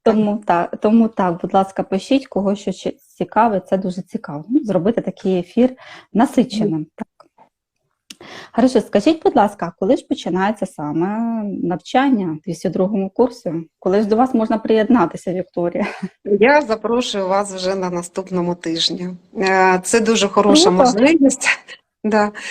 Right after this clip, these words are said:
Speaker 2: це дуже хороша можливість. Е, двадцять першого, двадцять третього лютого ми продовжуємо навчання, тому що перша зустріч вже відбулася.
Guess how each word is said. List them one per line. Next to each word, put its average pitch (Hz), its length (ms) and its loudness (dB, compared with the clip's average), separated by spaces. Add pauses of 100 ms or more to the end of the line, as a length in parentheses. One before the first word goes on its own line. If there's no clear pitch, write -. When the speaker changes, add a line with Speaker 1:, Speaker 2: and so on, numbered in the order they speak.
(120)
Speaker 2:
це 226 140 0
дуже 220 260 4
хороша 220 380 2
можливість. 247 800 -2
Е, 208 160 4
двадцять 220 480 -2
першого, 233 440 0
двадцять 202 460 -2
третього 190 500 -6
лютого 247 560 -2 (500)
ми 233 120 4
продовжуємо 196 720 2
навчання, 254 520 0
тому 202 240 -6
що - 160 -6
перша 220 420 0
зустріч 180 500 -8
вже 180 240 -2
відбулася. 202 800 -2